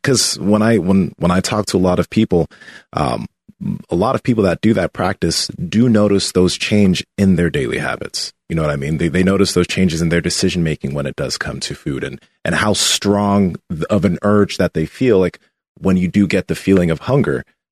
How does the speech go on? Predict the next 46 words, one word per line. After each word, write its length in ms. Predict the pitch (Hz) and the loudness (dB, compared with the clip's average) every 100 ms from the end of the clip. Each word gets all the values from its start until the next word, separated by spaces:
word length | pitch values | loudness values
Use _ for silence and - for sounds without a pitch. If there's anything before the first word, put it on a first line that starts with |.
| - | -14
That's 380 | 85 110 110 - | -4 -2 -2 -6
one 300 | 90 98 110 | 0 2 2
big 200 | 98 95 | 2 0
thing 160 | - 87 | 2 0
that 120 | 80 | 0
I've 100 | 76 | 0
noticed 260 | 80 82 - | 0 2 0
with 80 | - | -2
a 20 | |
lot 220 | 78 80 | 0 0
of 60 | 73 | 0
individuals, 460 | 76 73 76 80 - | -2 -2 -2 -2 -6
not 200 | 71 - | -6 -6
myself. 460 | 76 73 104 90 - | -6 -2 0 -2 -2
It's 140 | 78 | -2
like, 220 | 73 - - _ _ - | -2 -4 -10 _ _ -6
I 100 | 90 | -2
don't 220 | 98 - | -2 -4
feel 380 | _ - 101 92 | _ 2 4 4
that 140 | 80 | 2
I 80 | 80 | -2
actually 480 | 73 82 82 - 87 | -4 -4 -4 -2 -4
have 300 | 78 80 76 | -2 -6 -6
to 120 | - | -6
respond 540 | 76 69 - 80 73 69 | -6 -6 -4 -2 -4 -8
to 80 | - | -8
that 160 | 73 _ | -8 _
feeling 280 | 73 69 67 | -10 -8 -10
of 100 | 67 | -6
hunger 300 | 85 73 60 | -6 -4 -6
anymore. 340 | 55 98 101 | -8 -10 -8
Now, 160 | 76 87 | -2 2
imagine 400 | 98 - 85 123 | 2 2 2 2
if 160 | 95 _ _ _ - | 0 _ _ _ -4
everybody 480 | 113 110 85 82 | 2 2 2 0
could 180 | 82 76 - _ _ _ _ - | 0 -4 -8 _ _ _ _ -6
kind 220 | 208 87 | -2 -2
of 100 | - _ | -4 _
feel 160 | 147 160 | 2 4
that 160 | 107 - | 2 -2
way 80 | 82 | -2
when 140 | 82 | -2
it 80 | - | -2
comes 220 | 95 85 | -2 -2
to 60 | 78 | -2
dieting 420 | 92 71 - | -2 -2 -4